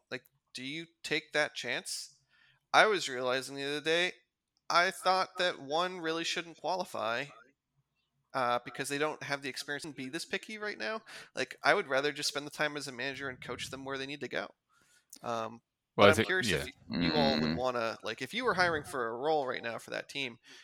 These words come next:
Speaker 1: would you go for a Mighty Duck or would
Speaker 3: For which team are we talking about? Scenario,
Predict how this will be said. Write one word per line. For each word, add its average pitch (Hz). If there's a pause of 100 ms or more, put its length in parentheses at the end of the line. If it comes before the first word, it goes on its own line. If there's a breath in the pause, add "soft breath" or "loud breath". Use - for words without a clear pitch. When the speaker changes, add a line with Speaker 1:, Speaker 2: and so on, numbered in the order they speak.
(180 soft breath)
Speaker 1:
would 123
you 151
go 156
for 135
a -
Mighty 123
Duck 160 (120)
or 120
would 120 (420)
Speaker 3:
For 98
which 101
team 90
are 80
we 73
talking -
about? -
Scenario, 76